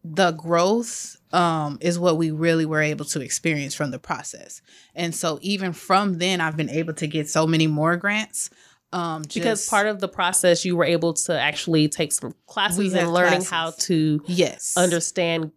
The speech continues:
Speaker 2: grant writing and things like
Speaker 1: Yes.
Speaker 2: that, right?
Speaker 1: Yes. So, yes. And, and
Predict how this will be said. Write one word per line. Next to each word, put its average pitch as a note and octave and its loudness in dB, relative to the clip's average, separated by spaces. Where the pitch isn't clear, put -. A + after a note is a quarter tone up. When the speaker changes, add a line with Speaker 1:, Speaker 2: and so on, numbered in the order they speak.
Speaker 2:
grant D#3+ -4
writing E3 0
and D3 0
things D#3+ 2
like D3+ 2
Speaker 1:
Yes. - -6
Speaker 2:
that, E3 -2
right? D3 -2
Speaker 1:
Yes. F3+ 0
So, F3+ 2
yes. F3 -2
And, G#3+ 0
and G3+ -4